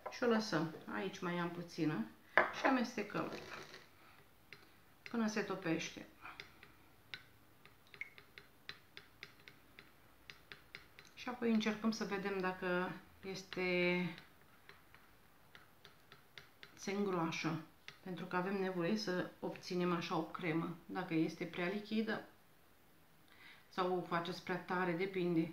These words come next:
Depinde de ceara pe care o puneți. Eu o pun treptat și încerc cu picătura. Așa. Am să dau la frigider, uh,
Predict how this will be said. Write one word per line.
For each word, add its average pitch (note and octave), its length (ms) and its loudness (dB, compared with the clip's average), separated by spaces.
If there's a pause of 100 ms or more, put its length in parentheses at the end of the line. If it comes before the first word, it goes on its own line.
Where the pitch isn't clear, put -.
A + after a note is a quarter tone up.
Depinde G3+ 400 2
de F#3 140 4
ceara G#3 260 2
pe F3+ 200 8
care F3 160 0
o E3 60 2
puneți. D#3+ 600 2 (1300)
Eu F#3+ 140 -2
o F#3 40 -2
pun F#3+ 200 -4
treptat F#3 520 -4
și - 240 -6
încerc F3 560 -2
cu - 80 -16
picătura. E3 600 0 (3750)
Așa. F3 280 -10 (360)
Am G3 120 -4
să F#3+ 140 0
dau G3 220 2
la A3 120 4
frigider, F3 1000 4
uh, E3+ 60 4